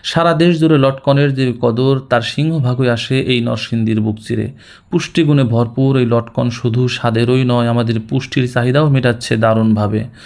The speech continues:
আমরা গিয়েছিলাম নরসিংদীর শিবপুর উপজেলার জয়নগর এলাকায়, যেখানে লটকনের বাগান দেখতে যাওয়া ছিল এক অসাধারণ অভিজ্ঞতা। এখানকার পাহাড়ি অঞ্চলের প্রতিটি বাড়িতেই যেন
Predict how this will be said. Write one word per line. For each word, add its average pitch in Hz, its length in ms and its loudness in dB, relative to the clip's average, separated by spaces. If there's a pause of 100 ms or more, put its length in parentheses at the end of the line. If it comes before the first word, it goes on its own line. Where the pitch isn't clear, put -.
(460)
আমরা 160 280 2
গিয়েছিলাম 151 680 4
নরসিংদীর 139 600 2
শিবপুর - 460 -4
উপজেলার 127 600 2
জয়নগর 120 460 0
এলাকায়, 110 440 -2 (320)
যেখানে 117 420 0
লটকনের 117 520 0
বাগান 113 400 0
দেখতে 117 340 -2
যাওয়া 127 200 2
ছিল 117 220 -2 (160)
এক 107 60 -8 (200)
অসাধারণ 120 600 2 (100)
অভিজ্ঞতা। 110 600 2 (640)
এখানকার 165 440 2
পাহাড়ি 151 400 2
অঞ্চলের 139 520 2
প্রতিটি 143 420 -2
বাড়িতেই 127 460 0
যেন 131 160 -2